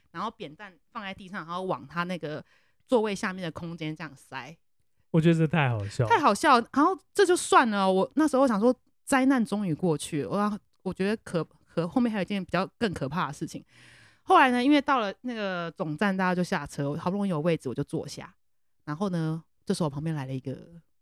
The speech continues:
Speaker 1: 男生，好，那男生呢坐在我旁边。那大家如果有在大陆搭过公交，知道他们的座位是硬座的，就是硬式的座椅。
Speaker 2: 嗯，嗯，嗯。
Speaker 1: 然后他们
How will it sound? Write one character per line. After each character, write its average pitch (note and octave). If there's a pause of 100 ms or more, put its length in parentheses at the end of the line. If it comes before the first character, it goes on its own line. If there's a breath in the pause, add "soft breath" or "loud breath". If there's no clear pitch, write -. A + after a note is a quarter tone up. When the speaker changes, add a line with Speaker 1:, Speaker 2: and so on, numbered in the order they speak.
Speaker 1:
男 C#3+
生， F#3+ (420)
好， C3+ (360)
那 F3+
男 E3
生 F#3
呢 F#3
坐 F#3+
在 F3+
我 D#3+
旁 C#3+
边。 D#3+
那 A3 (120)
大 A#3+
家 G#3+
如 F#3
果 F#3+
有 D#3+
在 E3+ (120)
大 F3+
陆 F3
搭 D#3+
过 D#3+
公 C#3+
交， D3
知 -
道 G3+
他 F#3+
们 F3+
的 D#3 (220)
座 G#3
位 G#3
是 F#3+
硬 F#3
座 D3
的， - (240)
就 A3
是 G3
硬 A#3+
式 A3
的 D#3
座 F#3 (100)
椅。 C3+
Speaker 2:
嗯， C3+
嗯， A2+
嗯。 -
Speaker 1:
然 F#3+
后 G#3
他 C4
们 A3